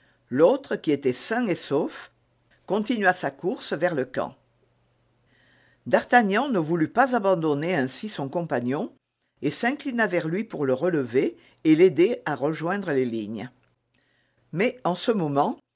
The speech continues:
deux coups de fusil partirent. Une balle cassa la tête du garde déjà blessé, et l'autre vint s'aplatir sur le roc après avoir passé à deux pouces de D'Artagnan. Le jeune homme se retourna vivement,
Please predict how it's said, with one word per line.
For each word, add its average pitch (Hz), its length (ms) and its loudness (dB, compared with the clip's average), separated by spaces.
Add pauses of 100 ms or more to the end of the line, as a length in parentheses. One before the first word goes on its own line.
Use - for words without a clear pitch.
(160)
deux 127 220 2
coups 302 200 -2
de 233 100 -2
fusil 214 360 -4
partirent. 123 560 -4 (1120)
Une 170 180 2
balle 233 440 4
cassa 247 340 4
la 190 100 4
tête 233 360 0
du 156 180 2
garde 175 320 4
déjà 190 380 2
blessé, 143 600 0 (520)
et 233 120 8
l'autre 175 320 4
vint 139 180 6
s'aplatir 240 760 -2
sur 156 200 -6
le 135 100 0
roc 143 440 -2 (280)
après 196 380 0
avoir 147 260 -2
passé 185 540 -2
à 139 100 -2
deux 175 240 2
pouces 247 340 -8
de 139 160 2
D'Artagnan. 113 580 -2 (1600)
Le 139 140 2
jeune 214 260 2
homme 277 220 0
se 190 140 -4
retourna 165 440 0
vivement, 165 640 -2